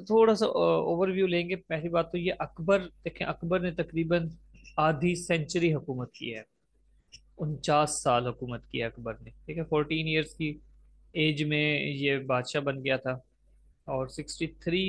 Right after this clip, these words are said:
years इसकी एज रही है, ठीक है। बाबर भी बहुत जल्दी बादशाह बन गया था, लेकिन उसकी, अ, ना तो इतनी उम्र थी जब उसकी death हुई, और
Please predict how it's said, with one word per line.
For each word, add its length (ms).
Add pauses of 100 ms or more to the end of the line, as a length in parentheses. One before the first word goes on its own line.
(260)
years 420
इसकी 260 (160)
एज 140
रही 320
है, 140
ठीक 760
है। 120
बाबर 360
भी 140
बहुत 240
जल्दी 260
बादशाह 380
बन 220
गया 120
था, 140
लेकिन 420
उसकी, 460
अ, 100 (640)
ना 360
तो 160
इतनी 280
उम्र 320
थी 360 (240)
जब 160
उसकी 240
death 320
हुई, 140
और 680